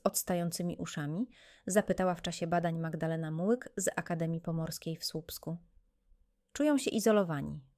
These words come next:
odpowiadali uczniowie. Jeżeli dziecko zgłasza, że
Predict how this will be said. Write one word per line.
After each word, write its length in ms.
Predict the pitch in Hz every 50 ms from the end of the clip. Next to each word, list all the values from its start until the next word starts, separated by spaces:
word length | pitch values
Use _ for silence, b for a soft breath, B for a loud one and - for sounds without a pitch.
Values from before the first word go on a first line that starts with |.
| _
odpowiadali 540 | - 170 - - 180 175 175 175 208 208 208
uczniowie. 560 | 185 170 - - - 147 135 135 - 67 - - _ _ _ _ _ _ _ _ _
Jeżeli 420 | - 180 170 175 175 165 165 156 160
dziecko 380 | - 220 254 262 - - -
zgłasza, 560 | 170 180 165 214 233 277 269 - - 160 156 156
że 260 | 160 - 156 151